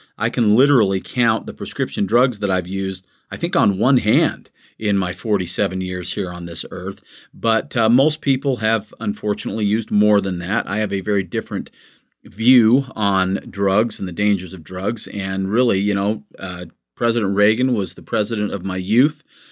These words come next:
and, uh, Nancy Reagan would be proud because I say <laughs> no to drugs. Although I think most of the drugs she was talking about might be safer than some of the ones that, uh, she thought were okay. But regardless, uh, it's hard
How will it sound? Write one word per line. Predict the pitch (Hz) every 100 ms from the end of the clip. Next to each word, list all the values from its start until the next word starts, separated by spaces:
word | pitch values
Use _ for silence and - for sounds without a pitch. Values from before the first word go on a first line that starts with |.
| _
and, | - 104 98 98 95
uh, | 98 98
Nancy | 107 117 -
Reagan | 107 107 107
would | 104
be | 95 98
proud | - 113 117 104
because | 92 98
I | 107 120
say | - 127 110
<laughs> |
no | 110 107
to | 101
drugs. | 90 - 101 87 73 - _ - - _ -
Although | 107 107
I | 104
think | 107
most | 110 123
of | -
the |
drugs | 107 104 90
she | 120
was | 107
talking | 104 98 92
about | 95 92
might | 92 98
be | 92
safer | 82 110 98 107
than | 92
some | 90 104
of | 92
the |
ones | 92 92 87
that, | - 90 -
uh, | 87 82 _ _ _
she | - 104
thought | 87 98 87
were | 90
okay. | 85 - 104
But | 85 123
regardless, | 175 175 180 110 87 - _ _ _ _ -
uh, | 117 113 113 117 113 71 - _ _ _ _
it's | - 139 139
hard | - - - 147 160 165 165 -